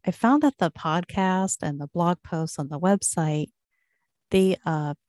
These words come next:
help me process that. And, and then other people have found it useful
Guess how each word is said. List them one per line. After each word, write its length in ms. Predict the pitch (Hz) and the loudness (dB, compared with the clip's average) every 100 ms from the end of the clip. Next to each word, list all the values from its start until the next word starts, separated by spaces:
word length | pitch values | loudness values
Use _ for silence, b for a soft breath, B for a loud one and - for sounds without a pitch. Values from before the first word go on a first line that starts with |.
| _ _ _ - | _ _ _ 0
help 240 | 233 - | 0 2
me 100 | 190 | -2
process 680 | - - 160 170 208 208 - | -4 -6 -4 -2 -2 -4 -2
that. 380 | 208 208 226 254 262 _ _ _ _ - | 0 0 -2 -6 -14 _ _ _ _ -2
And, 340 | 180 180 180 _ - | 0 0 -4 _ -4
and 200 | 202 196 | -2 2
then 200 | 214 214 | 4 4
other 280 | 208 208 208 | 2 2 0
people 380 | 214 - 190 | -4 -2 -2
have 180 | 180 185 | -2 -2
found 260 | - 185 175 | -2 -2 -2
it 100 | 180 | -4
useful 460 | 170 165 - 160 | -4 -4 -6 -10